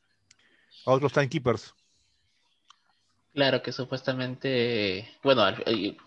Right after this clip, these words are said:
Speaker 2: todo el mundo creo que cuando vio la foto del diablo pensó que era Mephisto, ¿no? Pero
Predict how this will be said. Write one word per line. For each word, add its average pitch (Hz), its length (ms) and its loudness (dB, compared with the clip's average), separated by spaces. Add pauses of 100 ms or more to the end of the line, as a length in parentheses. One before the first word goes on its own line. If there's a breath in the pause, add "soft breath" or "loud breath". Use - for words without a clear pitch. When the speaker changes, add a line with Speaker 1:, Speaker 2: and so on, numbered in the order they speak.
(100)
Speaker 2:
todo 151 80 4
el 151 80 4
mundo 160 240 0
creo 151 160 0
que 165 120 -4
cuando 123 260 -2
vio 131 120 2
la 139 140 0
foto 143 280 -4
del 135 160 -2
diablo 135 380 0
pensó 117 300 -10
que 123 80 0
era 113 120 0
Mephisto, 113 540 -4
¿no? 156 320 -12
Pero - 420 -6